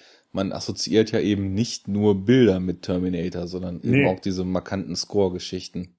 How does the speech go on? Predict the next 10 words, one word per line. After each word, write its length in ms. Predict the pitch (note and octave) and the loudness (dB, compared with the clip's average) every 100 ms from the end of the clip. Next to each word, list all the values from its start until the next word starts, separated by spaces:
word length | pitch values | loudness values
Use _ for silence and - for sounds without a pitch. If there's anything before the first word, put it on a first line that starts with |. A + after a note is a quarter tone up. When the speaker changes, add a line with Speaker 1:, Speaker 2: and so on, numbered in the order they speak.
| _ | _
Speaker 2:
Und 320 | A#2 A#2 A#2 | -4 -4 2
das, 200 | B2 - | 0 2
finde 200 | - C#3+ | 0 2
ich, 120 | C3 | 0
ist 180 | C3+ - | -4 -6
eigentlich 380 | - B2+ C3 - | -2 -2 -2 -4
echt 220 | B2+ - | -6 -4
ein 100 | A#2+ | -2
ganz, 580 | A2+ C3+ C3+ - - - B2 | 0 0 0 -4 -10 -8 -2
äh, 460 | A#2+ A#2+ A#2+ A#2 | 0 2 2 -2